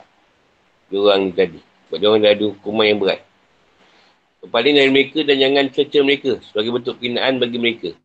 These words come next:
Dan sesungguhnya mereka adalah kotor. Iaitu kotor secara maknawi. Kotor maknawi ni kotor yang tidak nampak. Ha, zahirnya nampak elok.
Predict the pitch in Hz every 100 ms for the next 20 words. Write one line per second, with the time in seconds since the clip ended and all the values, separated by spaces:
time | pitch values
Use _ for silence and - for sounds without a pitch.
0 | _ _ _ _ - 104 120 135 139 131
1 | 127 135 113 120 127 - 131 - 107 -
2 | _ _ _ _ - - 120 127 - 131
3 | - 123 123 95 107 104 87 - _ _
4 | _ _ _ _ _ _ _ _ _ _
5 | _ _ _ 90 - 98 98 110 127 139
6 | - 117 127 117 117 107 113 113 98 -
7 | - 87 87 95 107 127 117 - 85 127
8 | 101 -